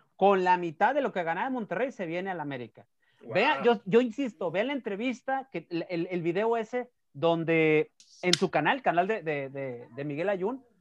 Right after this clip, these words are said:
Speaker 1: donde está desde que sale de Monterrey hasta que hace los exámenes físicos, hasta cierra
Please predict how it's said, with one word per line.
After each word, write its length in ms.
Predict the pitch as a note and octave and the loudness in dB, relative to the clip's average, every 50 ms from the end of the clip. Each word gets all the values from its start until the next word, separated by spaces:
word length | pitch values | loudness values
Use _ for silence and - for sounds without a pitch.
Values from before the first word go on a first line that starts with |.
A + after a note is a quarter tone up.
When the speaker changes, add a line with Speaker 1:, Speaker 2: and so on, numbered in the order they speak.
| _ _ _ | _ _ _
Speaker 1:
donde 320 | - F#3 F#3+ F#3 F3+ F3 | -2 0 0 2 2 0
está 340 | E3 D#3 - - G3 G3 A3 | -2 -4 -4 -2 0 2 2
desde 380 | G#3+ A3+ G#3 E3+ F3+ D#3+ C#3 - | 2 0 -2 -2 -4 -6 -6 -6
que 140 | - D#3+ D3 | -6 -8 -4
sale 280 | - G3 A3 C4 C#4 | 0 2 2 2 2
de 80 | C4 A#3+ | 0 0
Monterrey 440 | A3 G3+ F#3 - D#3 - F3+ G3+ F#3 | -2 -4 -6 -6 -4 -4 -2 -2 -2
hasta 200 | - - D3+ - | -4 -6 -6 -4
que 80 | - | -4
hace 160 | F#3+ E3+ A3+ | -4 -4 -4
los 140 | G#3+ F3 D#3 | -4 -6 -6
exámenes 480 | D3+ - - F3+ F#3+ G3+ G3 D#3+ C3+ - | -8 -6 -4 -4 -4 -4 -6 -10 -10 -10
físicos, 460 | G#3 G#3+ F#3 A3 G3+ - A3 G3+ - - | -10 -10 -10 -10 -10 -8 -8 -8 -4 -2
hasta 360 | F3 E3 - - D#3+ - - _ - | -2 -2 0 0 -4 -4 -6 _ -18
cierra 440 | - - G3 G#3 A3+ B3 C4+ C4+ | -4 0 0 2 2 2 0 -2